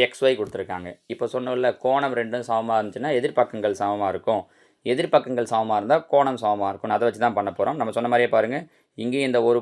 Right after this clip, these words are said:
கோடு, ஒரு கோடு போட்டிருக்காங்கன்னா இந்த ரெண்டு பக்கமும் சமம்னு அர்த்தம். அப்ப இதுக்கு எதிரில் இருக்கிற கோணங்கள்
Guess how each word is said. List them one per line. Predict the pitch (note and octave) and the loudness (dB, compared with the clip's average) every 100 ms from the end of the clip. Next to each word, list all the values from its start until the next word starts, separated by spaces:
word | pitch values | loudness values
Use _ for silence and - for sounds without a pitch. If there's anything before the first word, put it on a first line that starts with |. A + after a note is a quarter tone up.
| B2 | 4
கோடு, | B2+ C#3 | 4 4
ஒரு | A#2 A2 | 2 4
கோடு | A#2+ A2+ | 2 2
போட்டிருக்காங்கன்னா | G#2 G2 G2 F#2+ F#2 G#2+ G3+ - - | -2 -2 -4 -4 -4 -4 -4 -8 -8
இந்த | A2+ A2+ | -2 -2
ரெண்டு | B2 B2+ A#2 | 0 0 2
பக்கமும் | - A2 D3+ E3+ | 2 0 -2 0
சமம்னு | A2 A#2 B2 G#2 | 2 2 0 -2
அர்த்தம். | - F#2+ _ _ _ - | -2 -6 _ _ _ 0
அப்ப | G#2 A#2 A2 | 2 2 0
இதுக்கு | G#2 A2 A2+ A2+ | -2 -2 0 2
எதிரில் | B2+ D#3 D#3 | 4 6 4
இருக்கிற | B2+ A#2 - | 4 0 4
கோணங்கள் | A#2+ C#3 C3+ A#2 | 4 4 4 2